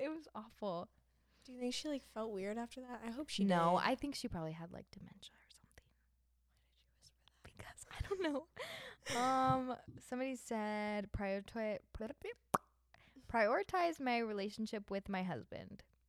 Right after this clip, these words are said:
Speaker 2: Okay, yeah, no, that's a
Speaker 1: That's a
Speaker 2: good
Speaker 1: good
Speaker 2: one.
Speaker 1: one, especially when you have kids. I get a lot of D Ms of people being like,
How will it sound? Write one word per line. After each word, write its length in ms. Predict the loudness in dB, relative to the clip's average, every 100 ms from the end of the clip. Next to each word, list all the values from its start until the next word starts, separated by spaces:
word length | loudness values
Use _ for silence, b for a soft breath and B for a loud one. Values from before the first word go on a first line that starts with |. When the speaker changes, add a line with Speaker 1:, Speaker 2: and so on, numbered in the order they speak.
| _ _ _
Speaker 2:
Okay, 280 | -2 -2 -2 -4
yeah, 200 | -4 -2
no, 160 | -2 -2
that's 100 | -4
a 40 |
Speaker 1:
That's 140 | -2
a 40 | 2
Speaker 2:
good 40 | 2 4
Speaker 1:
good 20 |
Speaker 2:
one. 40 | 2 0 0
Speaker 1:
one, 40 | -4
especially 440 | 0 2 2 0
when 140 | 2
you 80 | 2
have 180 | 0 -2
kids. 440 | -4 -2 -4 -8 -20 b b b b b
I 80 | 0
get 140 | 2
a 80 | 4
lot 180 | 4 2
of 100 | -2
D 120 | -2
Ms 240 | -2 -2 -6
of 80 |
people 260 | -8 -6 -4
being 300 | -4 -4 -4
like, 360 | -6 -8 -12